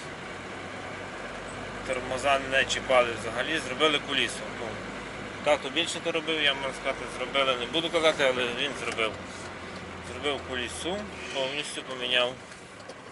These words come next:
Ну і ще попри кулісу, все, що він таке бачить, то він то, то докручує, щось робить, свічки чистить і так далі.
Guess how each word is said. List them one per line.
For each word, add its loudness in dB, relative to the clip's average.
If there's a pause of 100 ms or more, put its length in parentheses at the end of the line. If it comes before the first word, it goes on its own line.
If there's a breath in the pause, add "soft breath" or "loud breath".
(640)
Ну -4
і -4
ще 0
попри -8
кулісу, 0
все, 4
що -4
він -4
таке 2
бачить, 6
то -2
він 0
то, -8
то 0
докручує, 0
щось -4
робить, 8
свічки 4
чистить 2
і 0
так -2
далі. 8